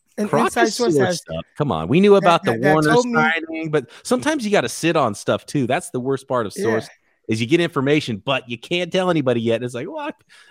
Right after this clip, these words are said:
Speaker 2: I, I, I wanna, I wanna talk about it, but you can't talk about it
Speaker 1: <laughs>
Speaker 2: quite yet. I thought for sure it was gonna be covid that just ravaged the forty-niners
Speaker 1: Yeah.
Speaker 2: locker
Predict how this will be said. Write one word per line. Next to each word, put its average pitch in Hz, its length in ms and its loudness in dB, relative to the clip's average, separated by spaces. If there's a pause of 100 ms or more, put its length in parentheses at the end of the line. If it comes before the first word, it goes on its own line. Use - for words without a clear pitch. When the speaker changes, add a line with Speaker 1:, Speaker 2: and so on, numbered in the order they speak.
(120)
Speaker 2:
I, - 0 -
I, 339 580 -2
I 359 140 -2
wanna, 294 360 0
I 294 40 -6
wanna 294 180 -2
talk 349 260 -2
about 147 220 -2
it, 110 80 -6
but 120 160 -8
you 127 60 -10
can't 185 240 2
talk 180 180 -2
about 139 260 -4
it - 140 -6
Speaker 1:
<laughs> 123 80 -8
Speaker 2:
quite 151 240 -2
yet. 120 140 -4 (260)
I 202 140 -2
thought 170 300 -4
for 123 80 -10
sure 120 280 -4
it 104 60 -6
was 104 100 -12
gonna 107 140 -6
be 95 100 -8
covid 98 420 -4
that 87 140 -8
just 92 220 -16
ravaged 90 520 -6
the - 40 -20
forty-niners 85 560 -8
Speaker 1:
Yeah. 90 140 -4
Speaker 2:
locker 85 160 -8